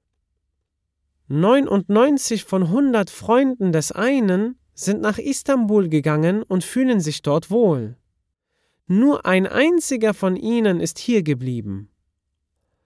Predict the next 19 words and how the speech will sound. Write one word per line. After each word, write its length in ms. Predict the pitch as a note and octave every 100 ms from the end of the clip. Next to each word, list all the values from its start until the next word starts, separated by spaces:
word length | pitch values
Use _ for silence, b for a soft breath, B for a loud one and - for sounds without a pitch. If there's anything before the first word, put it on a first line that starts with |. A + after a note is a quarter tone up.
| _ _ _
Auch 240 | - F3+ F#3
er 380 | - A#3 A#3+ F3
wird 160 | F#3 -
dorthin 520 | E3 E3+ F3+ G#3 G3+
gehen. 640 | G#3 G3+ D3 G#2+ G2 G#2+ _ _ _ _ _ _ _ _ _
Darum 440 | E3+ G3+ G#3 A#3
sehnt 360 | E3+ E3 B3+ C#4
sich 300 | - G#3 -
dieser 360 | A#3 B3+ B3
Mann 220 | A3+ A3+ A3+
nach 180 | A3+
Istanbul, 880 | B3 B3+ - A#3 A3 G3+ G3 D#3 B2 - _ _ -
denkt 480 | F3+ A3+ - -
daran, 480 | F3 E3 F3 G3 A3+ - _ _ _
möchte 580 | D3 G3 A#3+ - - A3
zu 160 | G3+
seinen 340 | D3 C3+ G3+ A3+
Freunden 600 | - D3 C#3+ - G3 G3
gelangen. 640 | A3+ A#3+ G#3 B2+ G2+ G2+